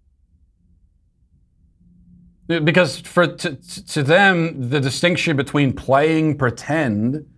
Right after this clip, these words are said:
between using your imagination and reality, you know, th-, there is really no distinction. That's why at four years, four years old, uh, you could have a kid who, who,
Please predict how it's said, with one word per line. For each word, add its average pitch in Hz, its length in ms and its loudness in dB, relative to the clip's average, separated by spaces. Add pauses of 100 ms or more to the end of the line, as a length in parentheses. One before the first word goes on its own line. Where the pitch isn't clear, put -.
(380)
between 139 300 2
using 147 340 2
your 135 140 4
imagination 120 920 0 (680)
and 127 240 2
reality, 127 800 0 (100)
you 151 80 0
know, 160 60 2
th-, 170 160 2
there 180 180 4
is 202 240 -2
really 127 260 0
no 107 140 0
distinction. 98 580 -8 (2500)
That's 160 220 2
why 175 260 4
at 151 120 0
four 165 220 -2
years, 151 260 0 (120)
four 156 200 2
years 143 200 2
old, 147 440 2 (220)
uh, 131 220 2
you 139 140 0
could 151 120 -2
have 143 160 2
a 139 60 -4
kid 143 320 0
who, 131 340 -4
who, 127 1300 -6